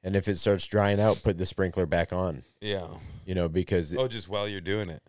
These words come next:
Speaker 1: Well, having a sprinkler there, and yeah, if you start noticing it's getting
Speaker 2: Oh.
Speaker 1: really dusty, then you could just go and, you know, take a little break, turn the
Speaker 2: Soak
Speaker 1: sprinkler
Speaker 2: it
Speaker 1: on.
Speaker 2: for a half an hour.
Speaker 1: Even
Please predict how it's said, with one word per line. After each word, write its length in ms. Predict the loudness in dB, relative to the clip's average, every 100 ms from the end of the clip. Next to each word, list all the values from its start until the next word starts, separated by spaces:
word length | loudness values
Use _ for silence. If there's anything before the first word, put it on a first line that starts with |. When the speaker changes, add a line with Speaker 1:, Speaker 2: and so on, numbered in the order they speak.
| 6
Speaker 1:
Well, 220 | 8 8
having 300 | 6 4 4
a 80 | 0
sprinkler 420 | 2 0 4 2
there, 160 | 6 6
and 80 | 6
yeah, 200 | 4 4
if 100 | 4
you 140 | 0
start 260 | 4 6 6
noticing 440 | 6 4 4 2
it's 180 | -2 -2
getting 320 | 0 2 2
Speaker 2:
Oh. 40 | 2
Speaker 1:
really 280 | 4 4 4
dusty, 440 | 6 4 4 -2
then 180 | -2 -2
you 80 | -2
could 160 | -4
just 240 | -2 -4 -2
go 280 | 2 2 2
and, 200 | -4 -6
you 100 | -6
know, 100 | -4
take 220 | 0 0
a 60 | 0
little 160 | 0 0
break, 420 | 2 2 2 _
turn 160 | -4
the 80 | -4
Speaker 2:
Soak 200 | -4 -4
Speaker 1:
sprinkler 240 | 0 0 0
Speaker 2:
it 40 |
Speaker 1:
on. 140 | 0
Speaker 2:
for 100 | -4
a 60 | -6
half 260 | -6 -8 -12
an 120 | -16
hour. 340 | -14 -10 -2
Speaker 1:
Even 240 | -2 0